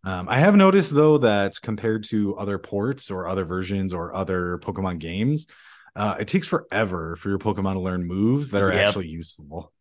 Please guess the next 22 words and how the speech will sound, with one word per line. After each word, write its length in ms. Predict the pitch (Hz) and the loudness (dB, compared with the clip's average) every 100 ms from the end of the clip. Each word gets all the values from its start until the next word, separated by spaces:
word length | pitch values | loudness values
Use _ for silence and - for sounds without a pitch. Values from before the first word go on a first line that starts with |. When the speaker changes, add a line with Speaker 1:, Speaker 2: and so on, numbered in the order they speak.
| _ | _
Speaker 2:
Yep. 600 | 95 90 92 104 107 - | -8 -4 0 0 0 -4
Speaker 1:
Um, 340 | 95 95 87 95 | -6 -6 -6 -4
and 180 | 110 117 | 2 4
that's 240 | 123 107 | 4 2
really 200 | 123 113 | 2 2
frustrating. 680 | 104 92 87 98 85 82 87 98 | 0 -6 -8 -8 -6 -6 -8 -4
Like, 240 | 110 110 | -2 0
I 120 | 110 | 0
had 420 | 107 117 113 113 | 2 2 2 2
a 220 | 110 101 104 | 0 -2 -4
Butterfree 800 | 104 101 101 - 98 92 90 | -2 0 -2 -4 -8 -6 -6
that 160 | 92 87 | -6 -6
took 160 | 110 - | -6 -2
till, 160 | 104 | 0
like, 200 | 98 90 | 0 -2
level 240 | 98 95 98 | -4 -4 -4
fourteen 640 | - 98 - 95 98 113 | -4 -6 -6 -6 -4 -2
to 120 | 107 | -2
learn 200 | 98 92 | -2 -2
anything 380 | 92 95 95 95 | -2 -4 -4 -6
but 140 | 82 | -6
Harden. 560 | - 82 76 76 73 | -6 -6 -6 -8 -12